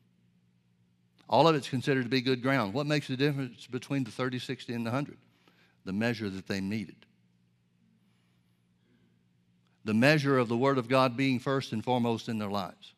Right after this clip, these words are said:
Now, the thirty-fold was happy with what they got, I'm sure. Sixty-fold was happy with what they got.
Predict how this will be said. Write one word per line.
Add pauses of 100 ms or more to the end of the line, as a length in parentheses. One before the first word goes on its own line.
(580)
Now,
the
thirty-fold
was
happy
with
what
they
got,
I'm
sure. (1200)
Sixty-fold
was
happy
with
what
they
got.